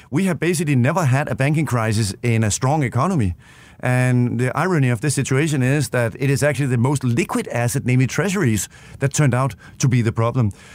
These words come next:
So that's why if you do have now that, uh, let's say ten-year rates, now they've been going down quite a bit more recently, let's say that they go down to, say, two and a half or even two percent, that will be helping incredibly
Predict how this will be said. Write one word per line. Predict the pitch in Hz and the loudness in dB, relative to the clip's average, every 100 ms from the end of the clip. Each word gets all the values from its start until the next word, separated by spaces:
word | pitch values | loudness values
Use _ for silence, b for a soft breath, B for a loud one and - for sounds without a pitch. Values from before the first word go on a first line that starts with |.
| B | B
So | 156 | -2
that's | 143 165 | -2 0
why | 156 156 156 | -2 -2 -2
if | 165 180 | -2 -2
you | 196 | -2
do | 147 226 | -2 0
have | 175 175 | 0 0
now | 160 151 175 | 0 0 0
that, | 143 123 | 0 0
uh, | 123 120 | 0 0
let's | 131 185 | 0 -2
say | 180 165 | -2 0
ten-year | 156 170 151 | 0 2 2
rates, | 131 123 - - - | 2 0 -4 -10 -6
now | 120 127 | -2 0
they've | 117 117 | 0 0
been | 113 | 0
going | 120 107 | 2 0
down | 123 131 | 0 -2
quite | - 127 113 | 0 -2 -2
a | |
bit | 151 170 | -2 -2
more | 135 | 0
recently, | 135 139 135 123 B B - | 0 2 2 0 B B -4
let's | 143 | -2
say | 156 | 0
that | 131 113 | 0 0
they | 127 | 0
go | 135 123 | 0 0
down | 123 139 | 2 0
to, | 131 | 0
say, | - 110 104 101 101 87 - | 0 2 2 2 0 -4 -4
two | 139 151 | 0 2
and | 120 | 2
a | |
half | 123 139 | 0 0
or | 120 | 0
even | 110 107 | 0 0
two | - 190 | 0 0
percent, | 147 104 123 120 B B B - | 0 0 0 -2 B B B -6
that | 135 208 | -2 0
will | 202 | -2
be | 151 135 123 | 0 0 2
helping | 139 151 143 120 | 0 0 -2 -2
incredibly | 120 104 127 202 151 120 110 | -2 -2 -2 0 2 2 0